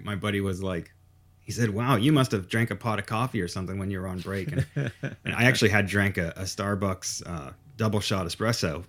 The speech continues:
Speaker 1: but that wasn't why I was, you know, excited. I was like, "Well, um, yeah, I kind of, uh,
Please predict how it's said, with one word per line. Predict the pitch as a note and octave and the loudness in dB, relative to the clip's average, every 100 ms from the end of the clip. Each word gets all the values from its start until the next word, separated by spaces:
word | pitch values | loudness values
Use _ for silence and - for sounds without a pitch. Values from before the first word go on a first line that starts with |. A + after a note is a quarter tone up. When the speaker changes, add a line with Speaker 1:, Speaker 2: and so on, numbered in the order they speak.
| - | -8
Speaker 1:
but | F#2 E2+ | -4 0
that | G#2 | -2
wasn't | G#2 F#2+ F#2 F2+ | 0 -4 -4 -6
why | E2+ | -6
I | D#2+ | -6
was, | E2+ G2+ - - | -8 -10 -16 -10
you | G2 | -6
know, | E2 | -6
excited. | E2+ F2+ F2+ F2 | -4 -4 -2 -2
I | |
was | F2 F2+ | -4 -6
like, | E2+ | -2
"Well, | B2+ D3+ D#3+ - - - - - | 2 2 0 -12 -20 -20 -20 -14
um, | - A#2 A2+ G2+ - - | -4 0 0 -2 -8 0
yeah, | F3+ D3+ | 2 4
I | G2 | 2
kind | G2+ G#2+ A2 | -2 0 2
of, | G#2+ F#2 - | 2 -2 -4
uh, | G2 F2 | -2 -2